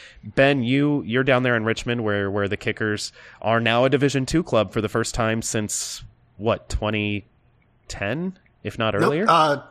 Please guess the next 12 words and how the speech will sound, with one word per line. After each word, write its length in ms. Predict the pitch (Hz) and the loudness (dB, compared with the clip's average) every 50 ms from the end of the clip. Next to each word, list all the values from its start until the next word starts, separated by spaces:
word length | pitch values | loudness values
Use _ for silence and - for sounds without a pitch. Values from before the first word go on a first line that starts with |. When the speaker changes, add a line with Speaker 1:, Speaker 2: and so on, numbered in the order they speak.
| - - | -8 -4
Speaker 2:
two 100 | - 196 | -2 0
thousand 640 | 220 196 185 156 185 175 165 156 151 147 135 131 - _ | 2 2 2 0 -2 -2 -2 -2 -2 -4 -6 -8 -10 _
five, 840 | - - - - - - - 131 131 147 151 165 190 196 196 202 190 | -20 -18 -16 -16 -10 -4 -2 -2 0 0 0 0 0 0 -2 0 0
I 80 | 208 196 | 0 0
believe. 520 | 202 202 208 214 220 220 226 220 190 - 143 | 0 -2 -4 -4 -2 -4 -4 -6 -6 -8 -8
Speaker 1:
Okay. 240 | - - 135 123 - - | -6 -4 -4 -6 -6 -6
Speaker 2:
'Cause 120 | - - | -4 -2
they 120 | 151 175 170 | 0 2 2
were, 120 | 185 185 - | 2 2 2
they, 140 | 139 165 175 | 0 0 2
they 520 | 175 180 185 143 143 156 160 151 147 143 | 2 0 0 0 -2 0 0 0 -2 -4
self-relegated 1000 | - - - 185 170 156 - 160 151 151 147 131 135 135 131 127 123 117 117 | -4 -4 -2 -2 -2 -2 -2 0 0 0 0 0 -2 -2 -2 -2 -4 -6 -8